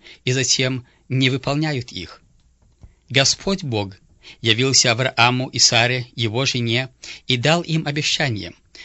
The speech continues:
что Сара родит сына. Саре было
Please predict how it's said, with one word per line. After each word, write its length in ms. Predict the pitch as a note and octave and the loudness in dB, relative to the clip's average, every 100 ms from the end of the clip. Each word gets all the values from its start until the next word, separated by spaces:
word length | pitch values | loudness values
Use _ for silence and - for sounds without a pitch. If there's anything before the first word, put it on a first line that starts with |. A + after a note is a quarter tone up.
| - | -12
что 280 | - - A#2 | -8 -4 -2
Сара 520 | - F3+ F3 D3+ - | 0 0 0 -2 -2
родит 440 | B2 A2 G#2 G#2 - | 0 0 0 -6 -2
сына. 440 | - - D#3+ G#2 - _ _ _ _ _ _ | 0 0 -4 -6 -12 _ _ _ _ _ _
Саре 340 | - A2+ G2+ G#2 | -2 2 2 2
было 400 | G#2 A#2 B2 | 0 -2 -2